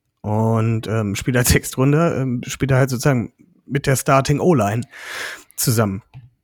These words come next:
Ähm, ja, also ich bin sehr gespannt. Mal gucken, ob er das halt durchzieht. Ansonsten ist O-Line tatsächlich eine der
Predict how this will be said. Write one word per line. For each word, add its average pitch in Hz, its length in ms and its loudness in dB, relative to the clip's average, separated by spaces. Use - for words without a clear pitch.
Ähm, 123 480 4
ja, 175 180 4
also 110 280 0
ich - 160 -4
bin 139 160 4
sehr 131 160 4
gespannt. 127 340 2
Mal 117 80 2
gucken, 117 240 -2
ob 123 80 0
er 127 60 4
das 110 240 0
halt 113 220 2
durchzieht. 139 580 2
Ansonsten 117 460 0
ist 110 160 -2
O-Line 117 320 2
tatsächlich 113 480 -2
eine 113 180 2
der 104 380 0